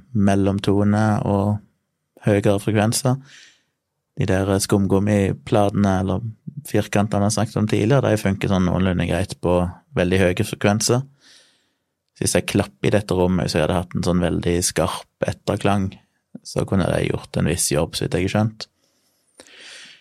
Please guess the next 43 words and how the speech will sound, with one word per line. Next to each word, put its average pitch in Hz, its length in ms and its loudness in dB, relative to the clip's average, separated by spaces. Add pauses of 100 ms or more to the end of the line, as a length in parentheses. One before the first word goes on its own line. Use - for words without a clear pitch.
(360)
Men 113 260 4
anyway, 92 320 2 (800)
så 135 200 4
jeg 123 120 4
leide 107 300 4
og 95 80 4
leide 90 260 2
på 98 120 0
nettet, 117 440 0
prøvde 90 240 0
å - 40 -10
finne 95 400 2
det 95 160 2 (680)
fornuftige 104 500 0
ting, 120 260 2 (520)
men 127 160 2
det 123 80 0
var 139 280 2
fint 156 520 0
lite 98 320 2
norske 101 400 0
nettbutikker 113 640 0
som 101 220 -2
hadde 107 240 0
det. 120 120 0 (1120)
I 110 80 -2
hvert 127 140 0
fall 139 120 0
som 117 120 0
hadde 104 140 0
på 95 80 2
lager, 101 360 0
og 101 80 -2
jeg 101 160 -2
er 104 80 0
jo 101 80 0
litt 98 160 -4
sånn, 95 200 -2
når 98 100 -2
jeg - 100 -6
først - 160 -4
skal 101 140 -2
ha 117 80 2